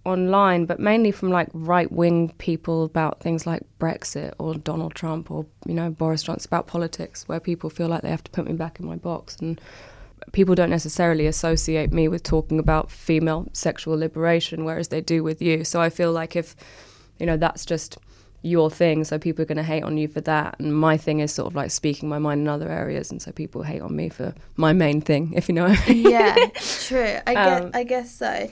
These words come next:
Speaker 2: Because I didn't know whether it's because I come from Love Island, which is, like, classed as a family show,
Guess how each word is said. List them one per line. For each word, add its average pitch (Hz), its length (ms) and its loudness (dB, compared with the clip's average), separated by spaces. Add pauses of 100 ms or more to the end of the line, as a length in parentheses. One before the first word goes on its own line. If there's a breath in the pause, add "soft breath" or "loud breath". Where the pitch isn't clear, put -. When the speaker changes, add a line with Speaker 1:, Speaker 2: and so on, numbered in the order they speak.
(280 loud breath)
Speaker 2:
Because 285 260 -4
I 277 180 6
didn't 311 200 -2
know 269 100 0
whether 233 220 -2
it's 214 180 -6
because 233 300 -8
I 226 100 -4
come 220 380 -2
from 196 420 0 (680)
Love 226 200 2
Island, 185 360 2
which - 260 -2
is, 214 140 2
like, 196 260 2
classed 214 400 4
as 202 100 -6
a 196 60 0
family 196 460 2
show, 202 500 2